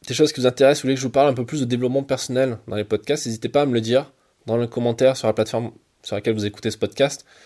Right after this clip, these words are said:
N'oubliez pas de vous abonner, euh, ou de m'écrire directement. Il y a des gens qui m'envoient des mails ou des messages sur Instagram, sur le compte Destination Reportage, pour, euh,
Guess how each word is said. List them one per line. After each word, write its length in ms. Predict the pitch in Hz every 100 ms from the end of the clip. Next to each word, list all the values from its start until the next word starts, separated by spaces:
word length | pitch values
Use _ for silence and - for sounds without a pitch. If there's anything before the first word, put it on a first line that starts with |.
| _ -
N'oubliez 160 | 113 113
pas 160 | 131
de 60 | 120
vous 180 | 113 117
abonner, 420 | 117 120 135 - _ _ - _ _ -
euh, 200 | 107 107
ou 80 | 143
de 60 | 131
m'écrire 280 | 131 - 131
directement. 480 | 120 117 117 127
Il 40 | 160
y 20 |
a 60 | 110
des 80 |
gens 100 | 117
qui 140 | 120 117
m'envoient 120 | 107
des 120 | 110
mails 220 | 113 123
ou 60 | 110
des 140 | 107
messages 320 | 110 104 131 123
sur 120 | 107
Instagram, 540 | 98 117 117 127 117 -
sur 100 | 110
le 60 |
compte 340 | 113 117 - 117
Destination 500 | 110 117 135 123 127
Reportage, 500 | 120 117 - 131 127 - - - _ -
pour, 260 | 127 123
euh, 400 | 113 107 107 107